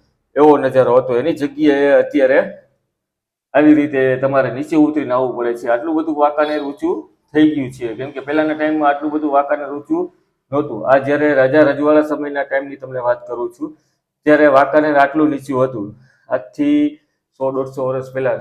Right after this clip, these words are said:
સો દોઢસો વર્ષમાં તમે જોઈ લો વાંકાનેર આટલું બધું ઊંચું આવી ગયું છે. તો આ છે કંઈક અમારો વાંકાનેરનો ભીમનાથ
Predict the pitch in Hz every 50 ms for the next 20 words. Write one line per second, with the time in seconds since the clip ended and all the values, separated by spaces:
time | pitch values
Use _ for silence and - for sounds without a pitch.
0 | 104 143 143 147 143 147 147 147 151 143 139 139 143 143 143 - 143 135 131 135
1 | 135 135 131 127 131 135 135 139 127 120 120 131 131 131 139 135 135 131 127 127
2 | 131 135 135 127 127 127 127 127 127 123 120 - - 147 185 190 190 - _ _
3 | _ _ _ _ _ _ - 127 131 127 120 113 107 110 110 104 104 107 107 101
4 | 104 - _ _ _ _ _ _ - - 131 156 160 - 175 160 156 160 160 156
5 | 156 156 151 156 156 151 151 151 147 139 143 139 143 156 147 151 151 151 151 151
6 | 143 - 123 135 143 147 - 151 147 -